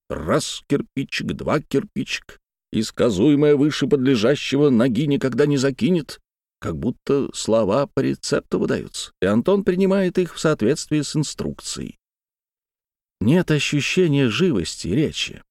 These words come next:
Речь формальная. Как там, короче, об этом говорят головных дел мастера? Что ещё меня удивило, сидим вокруг её гроба, как у Бога на ладони,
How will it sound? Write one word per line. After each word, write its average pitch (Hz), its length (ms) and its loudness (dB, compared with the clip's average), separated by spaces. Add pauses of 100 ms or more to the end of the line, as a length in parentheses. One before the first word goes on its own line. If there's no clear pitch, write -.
(240)
Речь 160 500 2
формальная. 90 840 0 (100)
Как 196 220 -2
там, 226 200 2
короче, 214 360 2
об 196 80 4
этом 202 180 2
говорят 185 340 4
головных 165 380 2
дел 156 160 2
мастера? 151 480 0 (1700)
Что - 240 -2
ещё 147 300 2
меня 147 220 2
удивило, 135 680 2
сидим 151 580 0
вокруг 139 420 -2
её 127 160 0
гроба, 123 600 -2 (360)
как 131 260 -4
у 120 60 4
Бога 143 440 2
на 143 140 0
ладони, 110 600 0